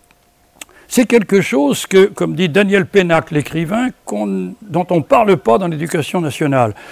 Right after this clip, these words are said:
On considère un peu que c'est implicite. Et c'est une erreur, c'est un, je regrette ça quand même. Eh bien, le mo-, le, l'aliment de la motivation humaine, c'est le plaisir.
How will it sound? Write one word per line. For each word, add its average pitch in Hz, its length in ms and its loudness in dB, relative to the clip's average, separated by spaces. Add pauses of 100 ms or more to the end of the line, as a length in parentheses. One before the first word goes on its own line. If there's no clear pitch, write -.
(120)
On 175 80 -2
considère 220 460 2
un 196 60 0
peu 226 160 -2
que - 40 -8
c'est 180 120 -2
implicite. 180 680 -4 (340)
Et 123 40 -10
c'est 165 240 -6
une 196 100 -2
erreur, 180 300 0
c'est - 180 -8
un, 160 220 -2
je 135 100 -6
regrette 165 340 -2
ça 135 200 -6
quand 131 160 -10
même. 123 180 -14 (720)
Eh 156 60 -4
bien, 220 220 4
le 196 100 6
mo-, 233 220 2
le, 180 360 -4
l'aliment 233 480 6
de 147 60 0
la 156 60 2
motivation 147 520 0
humaine, 135 380 -4 (840)
c'est 175 240 4
le 185 160 6
plaisir. 175 800 2